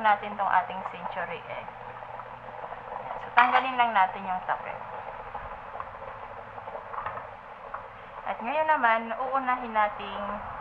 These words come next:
ilagay yung ating itlog. Ayan.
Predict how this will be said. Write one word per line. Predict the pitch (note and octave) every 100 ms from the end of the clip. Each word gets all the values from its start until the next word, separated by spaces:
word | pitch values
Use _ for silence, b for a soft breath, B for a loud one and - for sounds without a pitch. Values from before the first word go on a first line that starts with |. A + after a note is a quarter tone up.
| - - - - - - A3+
ilagay | A3 A3 G#3+ G3
yung | G3
ating | - E3+ E3+ E3+
itlog. | - - - - - - - - - - - - - - - - - - - - - - - - - - - - - - - - - - - - - - - - - - - - - - - - - - - - - -
Ayan. | - - D#3 F3 F3+